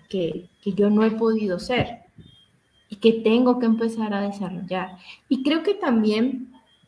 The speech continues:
está muy relacionado el que, eh, necesitemos a nuestro ser querido cuando se va, está muy relacionado cómo hemos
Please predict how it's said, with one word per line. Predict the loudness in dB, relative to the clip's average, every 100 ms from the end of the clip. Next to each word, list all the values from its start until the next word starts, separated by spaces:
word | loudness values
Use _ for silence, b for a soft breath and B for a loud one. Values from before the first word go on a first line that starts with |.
| _ -20 -4
está | -2 -2 0 2
muy | 4 4
relacionado | 4 4 0 -2 -2 0 0 0 -2 -2
el | -6 -6
que, | -6 -2 -2 -2 -6 -10 _ _ _ _ -4
eh, | -2 0 0 -2 0
necesitemos | 2 2 4 4 4 -4 -2 0 2 0 -2 -4
a |
nuestro | -4 -4 -6 -8
ser | -8 -10
querido | -8 -4 -4 -2
cuando | -4 -4
se | -6
va, | -8
está | -4 -2
muy | 0
relacionado | 0 -2 -2 -2 -2 -4 -4
cómo | 0 2 2
hemos | 2 0 -2